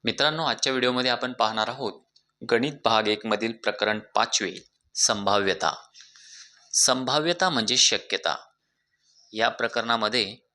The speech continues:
आपल्याला दैनंदिन जीवनामध्ये आपण ज्या शक्यता वर्तवत असतो,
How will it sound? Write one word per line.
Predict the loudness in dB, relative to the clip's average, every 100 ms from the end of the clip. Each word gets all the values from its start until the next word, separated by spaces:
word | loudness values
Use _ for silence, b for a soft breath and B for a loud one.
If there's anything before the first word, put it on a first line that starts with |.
| _ _
आपल्याला | -6 -2 -2 0 0 0 -6 _ -8 -2
दैनंदिन | 0 0 -4 -4 -4
जीवनामध्ये | -4 -2 -2 0 2
आपण | 2 2 0
ज्या | 0
शक्यता | 2 0 0 -2 0
वर्तवत | 2 0 0 0 0
असतो, | -2 -2 -2 -4 -14